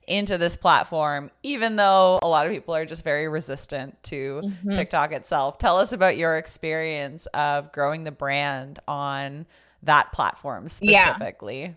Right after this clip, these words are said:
Speaker 2: If I was doing it all over again, I would have started two years ago, but that is just
Speaker 1: Yeah,
Speaker 2: easy to
Speaker 1: hindsight
Speaker 2: say
Speaker 1: is
Speaker 2: in
Speaker 1: twenty twenty.
Speaker 2: hindsight.
Speaker 1: <laughs>
Speaker 2: I know. Um, and so, like, I have a decent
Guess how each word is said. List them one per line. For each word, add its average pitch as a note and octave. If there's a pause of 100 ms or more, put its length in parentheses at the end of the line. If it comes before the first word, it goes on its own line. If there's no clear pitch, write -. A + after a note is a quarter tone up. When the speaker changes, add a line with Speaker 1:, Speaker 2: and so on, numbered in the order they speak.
Speaker 2:
If G#3+
I G3
was G3
doing G3
it F#3+
all F3+
over F3+
again, F3
I E3+
would D#3+
have D#3+
started D3+
two D#3
years C#3+
ago, D3+
but D#3
that C3
is A#2+
just - (240)
Speaker 1:
Yeah, E3+
Speaker 2:
easy A3
to G#3
Speaker 1:
hindsight G#3+
Speaker 2:
say A3+
Speaker 1:
is A#3+
Speaker 2:
in -
Speaker 1:
twenty D#4+
twenty. G3
Speaker 2:
hindsight. C4+
Speaker 1:
<laughs> -
Speaker 2:
I F#3
know. F3+ (260)
Um, G3+ (140)
and A3+
so, B3
like, A#3+
I C4
have E4
a C#4+
decent A3